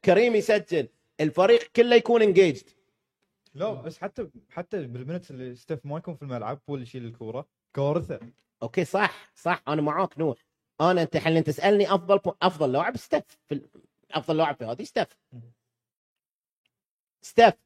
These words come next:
Speaker 1: هل يرفع اللاعبين اللي معاه؟ مو كل لاعب. إذا أنت لاعب نفس كيفن دورانت وتحتاج مساحة، ستيف يرفع.
Speaker 2: بس شفنا له عمره رفع مستوى بول.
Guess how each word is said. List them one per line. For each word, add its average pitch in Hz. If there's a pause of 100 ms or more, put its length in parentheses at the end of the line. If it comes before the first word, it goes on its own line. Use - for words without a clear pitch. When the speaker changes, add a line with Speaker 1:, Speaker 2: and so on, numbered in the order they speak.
(140)
Speaker 1:
هل 202
يرفع 247
اللاعبين 208
اللي 208
معاه؟ 226
مو 220
كل 214
لاعب. 123
إذا 165
أنت 247
لاعب 202
نفس 208
كيفن 196
دورانت 185
وتحتاج 185
مساحة، 151 (220)
ستيف 190
يرفع. 156
Speaker 2:
بس 160
شفنا 190
له 175
عمره 156
رفع 185
مستوى 131
بول. 143